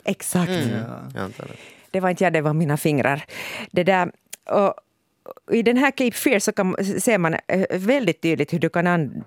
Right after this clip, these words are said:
Speaker 1: använda dig av digital krigsföring för att krossa en film, och det är A I genererar
Speaker 3: Fiende.
Speaker 1: Vad sa du?
Speaker 3: Krossa en
Speaker 1: Familj.
Speaker 3: fiende.
Speaker 1: Eh, krossa en fiende, eller familj.
Speaker 3: En film, sa du.
Speaker 1: Så en film,
Speaker 2: Mm.
Speaker 1: tack. Cape Fear,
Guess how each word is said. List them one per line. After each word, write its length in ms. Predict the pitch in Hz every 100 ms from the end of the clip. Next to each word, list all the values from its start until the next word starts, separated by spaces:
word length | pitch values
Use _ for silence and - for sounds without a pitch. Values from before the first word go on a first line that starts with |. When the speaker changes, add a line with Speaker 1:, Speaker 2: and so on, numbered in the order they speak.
| - -
Speaker 1:
använda 360 | - 180 165 147
dig 200 | 156 151
av 80 | 147
digital 400 | 156 165 175 151
krigsföring 600 | - 156 - 92 120 147
för 100 | 147
att 80 |
krossa 460 | - 160 147 - - - - - - -
en 280 | - 151 139 -
film, 340 | - 165 151 139
och 60 |
det 60 | 156
är 320 | 147 139 131 - - -
A 340 | - 196 185
I 260 | 156 131 101 - -
genererar 400 | 151 139 135 127
Speaker 3:
Fiende. 200 | 131 131 - _ _ _
Speaker 1:
Vad 140 | - 180
sa 100 | 139
du? 100 | 127
Speaker 3:
Krossa 760 | - _ _ _ _ _ -
en 60 | 185
Speaker 1:
Familj. 160 | 135 123
Speaker 3:
fiende. 380 | 131 113 117 120 _
Speaker 1:
Eh, 100 | 202
krossa 400 | 185 233 254 -
en 60 | 202
fiende, 360 | 240 175 127
eller 220 | - 240 269
familj. 420 | 190 135 127 - _ _ _
Speaker 3:
En 140 | - 120
film, 340 | 143 143 101
sa 180 | 101 110
du. 100 | -
Speaker 1:
Så 100 | 170
en 140 | 151
film, 200 | 131 170
Speaker 2:
Mm. 180 | 123 139 -
Speaker 1:
tack. 360 | - 214 - - - - - - - -
Cape 300 | 302 277 -
Fear, 320 | - 214 165